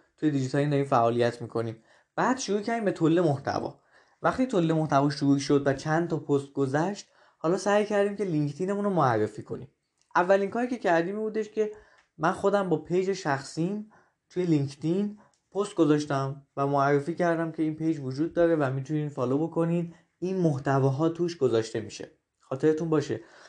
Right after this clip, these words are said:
ما خب یک روشی داریم به این که اولین روشی که می‌شه راجع بهش صحبت کرد اینه که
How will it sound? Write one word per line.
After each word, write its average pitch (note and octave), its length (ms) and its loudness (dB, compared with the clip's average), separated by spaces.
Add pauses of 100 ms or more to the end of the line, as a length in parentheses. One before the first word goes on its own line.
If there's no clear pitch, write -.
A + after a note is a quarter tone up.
(240)
ما C3+ 240 -2
خب - 240 -6
یک D3 260 0
روشی C3 540 0
داریم D3+ 340 4
به C3 60 -4
این C3 140 -6
که C#3+ 440 -2
اولین B2 300 0
روشی A#2+ 320 2
که D3 80 -2
می‌شه C3+ 140 -2
راجع B2+ 200 2
بهش B2+ 120 0
صحبت B2+ 360 -2
کرد E3 140 0
اینه F3+ 180 -4
که F#3+ 220 0